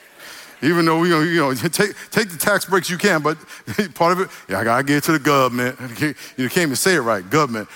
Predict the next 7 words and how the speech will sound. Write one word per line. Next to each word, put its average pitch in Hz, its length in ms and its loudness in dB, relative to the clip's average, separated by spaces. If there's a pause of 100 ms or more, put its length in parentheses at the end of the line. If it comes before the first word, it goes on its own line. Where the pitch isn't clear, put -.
(120)
Okay, 143 200 0
so 170 140 -2
when 160 120 0
you 185 100 -4
cut 233 280 -2
this, 156 180 0 (3250)
hey, 170 380 2